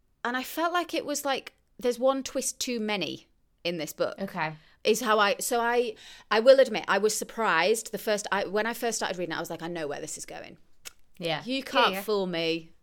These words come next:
Speaker 1: I know what's going on here. Um, and I was surprised.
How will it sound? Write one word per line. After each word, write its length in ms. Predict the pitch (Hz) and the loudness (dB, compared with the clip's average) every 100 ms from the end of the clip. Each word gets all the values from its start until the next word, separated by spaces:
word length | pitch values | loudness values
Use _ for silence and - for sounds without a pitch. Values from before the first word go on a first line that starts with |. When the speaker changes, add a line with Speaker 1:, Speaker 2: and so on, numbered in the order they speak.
| - | -8
Speaker 1:
I 160 | 175 | -4
know 180 | 233 214 | -2 0
what's 240 | 196 190 - | 0 0 0
going 300 | 180 165 156 | -2 -2 -2
on 160 | 156 | -6
here. 460 | 180 170 160 156 156 - - - - | -4 -2 -2 -2 -6 -14 -20 -20 -2
Um, 400 | 190 185 185 - - - | 0 2 -2 -8 -4 0
and 540 | 190 196 190 190 - - _ _ _ - | 2 2 -4 -6 -8 -10 _ _ _ 0
I 140 | 196 | 0
was 300 | 185 233 262 | 2 2 2
surprised. 1000 | - - - 151 139 139 175 - - - | 0 -6 -2 0 2 0 -2 -2 -8 -10